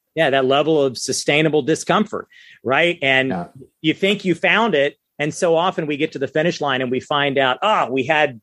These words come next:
Speaker 1: gas in the tank, uh, could have gone a little faster, or maybe we could have gone a little faster." Or you find out, "Nope,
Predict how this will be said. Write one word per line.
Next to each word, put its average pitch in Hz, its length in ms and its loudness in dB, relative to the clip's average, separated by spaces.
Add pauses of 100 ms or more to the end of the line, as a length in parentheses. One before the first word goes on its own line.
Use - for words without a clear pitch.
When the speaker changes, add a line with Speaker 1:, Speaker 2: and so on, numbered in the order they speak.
(220)
Speaker 1:
gas 165 300 0
in 160 80 -2
the 131 80 -4
tank, 139 420 0 (180)
uh, 123 540 0
could 180 200 -2
have 127 80 0
gone 151 200 2
a 151 60 0
little 139 140 2
faster, 135 440 -2
or 123 40 -2
maybe 139 280 0
we 135 80 -4
could 135 120 -2
have 123 80 -2
gone 127 120 -2
a 123 40 0
little 117 100 0
faster." 123 480 -2 (140)
Or 220 440 0 (160)
you 147 80 -4
find 160 360 2
out, 147 300 2
"Nope, 185 640 -2